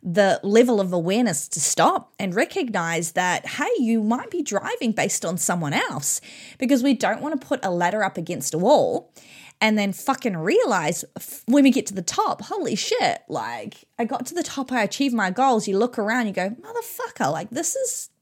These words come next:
what? This is not as great as I thought it was gonna be. I thought it was gonna be magical up here at the top of this ladder."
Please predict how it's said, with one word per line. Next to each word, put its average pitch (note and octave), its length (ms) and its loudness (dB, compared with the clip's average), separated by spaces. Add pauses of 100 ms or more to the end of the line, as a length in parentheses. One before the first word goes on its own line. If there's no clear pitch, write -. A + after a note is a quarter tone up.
what? D#5 160 -10 (260)
This G#4 200 -4
is C#5 140 -6
not C5 160 -2
as A#4 120 0
great G#3 340 -4
as G4 120 -2
I B3+ 80 2
thought G#3+ 260 -2
it F#4 80 -2
was A4+ 160 2
gonna A#3 220 0
be. C#3+ 180 -2
I F#3 60 -2
thought A#3 180 -2
it A3+ 40 0
was A3+ 100 0
gonna G#3+ 120 -6
be G#3+ 120 -2
magical G3 560 -2
up - 160 -6
here D3 140 -4
at - 60 -10
the F3+ 60 -6
top - 160 -8
of - 60 -10
this D#3+ 160 -4
ladder." A2+ 360 -8